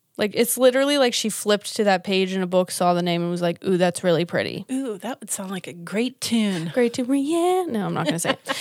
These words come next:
Speaker 2: <laughs>
Speaker 1: Um, <laughs> and she began writing a song surrounding that name.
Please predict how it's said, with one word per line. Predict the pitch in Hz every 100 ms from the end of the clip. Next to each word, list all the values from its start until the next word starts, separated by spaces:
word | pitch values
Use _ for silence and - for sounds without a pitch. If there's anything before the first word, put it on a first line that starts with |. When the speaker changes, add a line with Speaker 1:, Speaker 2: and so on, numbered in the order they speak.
| - -
Speaker 2:
<laughs> | -
Speaker 1:
Um, | 254 233 233 269 -
<laughs> | - -
and | 277
she | - 262 247 220
began | 208 233 240 262 262
writing | 220 208 202 190
a | - -
song | 220 196 165 175 175
surrounding | - 190 175 165 156
that | 160 165
name. | 208 269 - 196